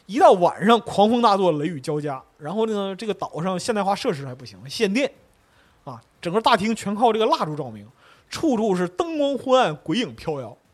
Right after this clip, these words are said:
啊。大伙儿站在这个厅里边儿，感觉心里很憋闷。你说你为什么不接受现代文明呢？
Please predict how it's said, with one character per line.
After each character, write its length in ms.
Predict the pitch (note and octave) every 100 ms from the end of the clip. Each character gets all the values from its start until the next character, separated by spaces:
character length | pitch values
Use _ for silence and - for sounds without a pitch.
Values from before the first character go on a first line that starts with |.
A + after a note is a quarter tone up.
| _
啊。 120 | - A2 _ _ _ _
大 140 | G#3
伙 100 | E3+
儿 60 | C#3+
站 200 | A3+ G3+
在 100 | F3+
这 120 | E3+
个 340 | D#3+ D3 C#3
厅 260 | C3 G#3 G3
里 80 | D#3
边 100 | C3
儿， 140 | A#2+ _
感 140 | D3
觉 80 | D3
心 160 | D#3+ F3
里 60 |
很 100 | F3 C#3
憋 180 | - F3
闷。 160 | G3 G3+ - _ _ _
你 100 | -
说 120 | D3+ G3
你 100 | E3
为 140 | A3
什 80 | F3+
么 80 | F#3+
不 120 | F#3+
接 140 | G3
受 120 | F#3
现 120 | F#3 G3+
代 100 | E3+
文 160 | C#3
明 200 | F#3+ D3+
呢？ 100 | D3+